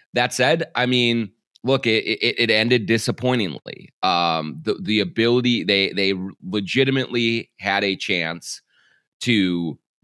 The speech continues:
beat the Grizzlies, and they could still be playing and playing Golden State, um, if they had kind of that clutch gene or, or that ability to close or whatever you wanna call it.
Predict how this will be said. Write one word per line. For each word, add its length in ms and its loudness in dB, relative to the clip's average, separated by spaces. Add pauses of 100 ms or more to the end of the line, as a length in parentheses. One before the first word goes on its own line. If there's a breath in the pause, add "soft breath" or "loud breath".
beat 260 0
the 60 0
Grizzlies, 680 -2
and 260 -2
they 80 -2
could 220 -8
still 220 0
be 120 2
playing 400 0
and 100 -10
playing 300 -2
Golden 320 0
State, 440 -2 (420 soft breath)
um, 340 0
if 220 0
they 340 2 (220)
had 580 -2 (640)
kind 200 -2
of 120 -4
that 320 0 (420)
clutch 420 -4
gene 480 2
or, 300 -2
or 200 -4
that 180 -2
ability 460 0
to 60 -2
close 480 2
or 80 -4
whatever 300 -2
you 140 0
wanna 220 -4
call 400 2
it. 160 -2